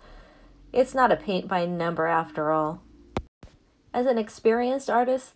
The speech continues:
this app can be used to confirm your color choices or give you a jumping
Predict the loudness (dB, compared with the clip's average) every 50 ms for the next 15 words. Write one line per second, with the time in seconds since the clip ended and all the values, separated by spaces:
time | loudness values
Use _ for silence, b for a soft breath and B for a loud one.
0 | _ 0 0 2 4 4 4 4 2 0 -2 -2 -2 0 0 -2 -2 -2 -2 -4
1 | -4 -4 -8 -8 -8 -8 -8 -8 -8 -8 -4 0 0 2 2 2 0 0 0 0
2 | 0 -2 -2 -2 0 0 2 0 0 -2 -4 -4 -4 -6 -6 -6 -6 -4 -6 -6
3 | -6 -4 -4 -4 -4 -4 -6 -6 -4 -2 0 2 2 2 2 0 -2 -2 -2 -4
4 | -6 -6 -8